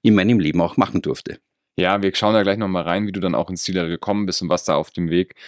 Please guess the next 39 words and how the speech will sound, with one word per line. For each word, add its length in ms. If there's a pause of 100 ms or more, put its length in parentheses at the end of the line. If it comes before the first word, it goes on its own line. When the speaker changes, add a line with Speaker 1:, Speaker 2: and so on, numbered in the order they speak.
(140)
Speaker 2:
so 120
alles 200
dabei 400
war. 300
Für 140
diejenigen, 460
die 60
jetzt 180
die 60
Sani 320
Group 240
nicht 240
kennen, 200
also 120
die 100
vielleicht 280
nicht 140
aus 100
der 100
Industrie 460
kommen 320
oder 160
vielleicht 260
sogar, 380 (360)
äh, 280
im, 180
im, 220
im 280
Ökosystem 600
der 80
Lieferanten 560
und 80
Partner 340
sind, 240 (320)
magst 180
du 60
ganz 220
kurz 240
erklären, 640